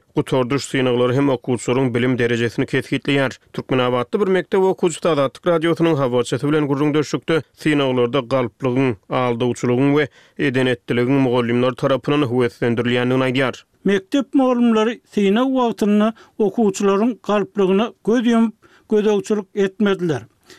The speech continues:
Speaker 2: Kär mugallimler şpargalkaların ulanylmagyna şert töredip, muny açaçan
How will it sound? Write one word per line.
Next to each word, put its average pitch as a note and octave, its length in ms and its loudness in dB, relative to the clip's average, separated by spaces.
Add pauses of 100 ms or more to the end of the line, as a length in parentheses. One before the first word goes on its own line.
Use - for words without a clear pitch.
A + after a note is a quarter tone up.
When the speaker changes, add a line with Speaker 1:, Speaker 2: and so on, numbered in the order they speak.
(120)
Speaker 2:
Kär C4+ 300 2
mugallimler A3 720 2
şpargalkaların A#3 1200 0
ulanylmagyna G#3 800 2
şert - 380 -4
töredip, G#3+ 400 0 (320)
muny G#3 360 2
açaçan G3+ 640 -2